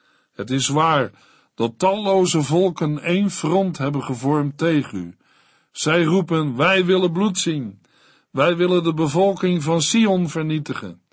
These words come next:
Maar zij kennen de gedachten van de Heere niet en hebben geen begrip voor zijn plannen. Want er komt een moment waarop de Heere alle vijanden van zijn volk zal verzamelen,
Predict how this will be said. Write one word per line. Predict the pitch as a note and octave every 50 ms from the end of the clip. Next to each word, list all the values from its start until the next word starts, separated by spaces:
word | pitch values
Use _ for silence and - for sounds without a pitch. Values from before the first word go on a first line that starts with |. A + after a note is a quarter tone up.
| _ _ _ _ _ _ _ _ _ _ _ _ _
Maar | - G#2 A2+ A2+
zij | - B2 A#2 A2+
kennen | - - F#3 F3+ E3+ D#3+ D3+ C#3
de | C3 A#2+
gedachten | - - B2 A2+ C3+ D#3+ D3+ B2+ - - C#3+ C3
van | B2 C3+ C3 C3
de | B2+ B2+
Heere | C3+ E3 F#3 E3+ D#3 D3+ C#3+
niet | B2+ A#2+ A2+ A2 - - _ _ _ _ _ _ _ _
en | - A#2 B2
hebben | C3+ C#3+ C#3+ D3 C3
geen | - - F3 F#3 F#3+ F#3 F3
begrip | D3+ C#3 C3 - - F3+ F3+ F3+
voor | - - - D#3+ D#3+ C#3
zijn | C#3+ C#3+ C#3 C#3
plannen. | - D3+ D#3+ E3 D#3 B2+ G2+ E2 - _ _ _ _ _ _ _ _ _ _ _ _
Want | A#2+ B2 B2+ D#3+
er | E3 D#3+
komt | - - G3+ A3 G#3+ F3+ -
een | F#3+ F3+
moment | F3 E3+ E3+ E3+ D#3+ E3+ F3 E3 C3 - - - - _ _ _ _ _ _ _ _
waarop | - A#2+ B2+ C3+ D#3 D3 D3
de | D#3 D#3+ D#3
Heere | D#3+ F3+ G3 G3 F3+ E3+ E3+ -
alle | - F#3 G#3 G#3 G3 F3 C3+
vijanden | A#2 C3 C#3+ E3 F3 F3 F3 E3+ D#3+ D#3 C#3+
van | C3+ C#3+ D3 D3
zijn | C3 - D#3+ E3 F3+ G3+ G3+
volk | F3 - G#3 F#3 E3+ D3 C#3 -
zal | - D3+ D3+ C#3+
verzamelen, | B2+ C3+ B2+ A#2 C3 C#3 D3+ D#3 D3+ D3 C3+ A#2+ A2 G2+ G2 F2+